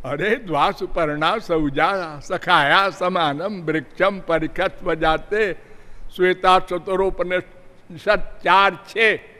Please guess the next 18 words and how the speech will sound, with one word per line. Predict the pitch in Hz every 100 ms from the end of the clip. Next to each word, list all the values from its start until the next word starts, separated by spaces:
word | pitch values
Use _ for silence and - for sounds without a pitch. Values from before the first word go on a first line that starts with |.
| - _ _ _ _ _
वेद | 156 220 214
कह | 185 214 190
रहा | 185 170 147
है | 135 120 - - - - _ _ _
कि | 185
दो | 139 202 254
पक्षी | 254 208 - - 226 226
हमारे | 180 190 190 190 165
हृदय | 175 180 180
में | 175 175
रहते | 170 160 160 175 165
हैं, | 135 139 120 - - - - - 170
एक | 208 220 - -
पक्षी | 190 185 - 220 247
कर्म | - 196 214 208
करता | 175 - 165 160 - 220 254
है | 226 240 262 262
और | 185 185 196 190 -